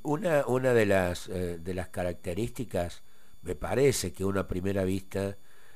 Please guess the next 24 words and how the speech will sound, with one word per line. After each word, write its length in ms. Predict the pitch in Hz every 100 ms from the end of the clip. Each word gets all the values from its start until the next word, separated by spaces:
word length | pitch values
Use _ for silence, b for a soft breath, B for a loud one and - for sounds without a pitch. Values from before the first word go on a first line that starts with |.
| b -
eh, 560 | 95 90 85 78 78 -
toma 240 | - 101 101
en 80 | 90
cuenta, 580 | 101 87 76 95 98 - b b b
es 140 | - 110
que 100 | 110
la 100 | 104
participación 960 | 104 - 101 101 104 104 - 151 143 120
ciudadana 880 | 98 92 95 104 95 92 98 139 b b b
se 220 | - 107
da, 600 | 101 147 143 117 98 92
eh, 40 | 95
eh, 880 | 90 90 87 82 87 87 80 78 -
en 200 | - 87
temas 240 | - 131 117
puntuales, 880 | 98 87 82 143 117 87 85 - -
específicos, 1120 | 87 - 90 - 135 - 113 - 85 78 -
eh, 360 | 87 85 82 80 b b b
eh, 320 | 98 92 85 -
que 120 | 95
tienen 300 | 113 113 98
que 120 | 101
ver 280 | 104 117 -
con, 600 | 95 107 123 117 90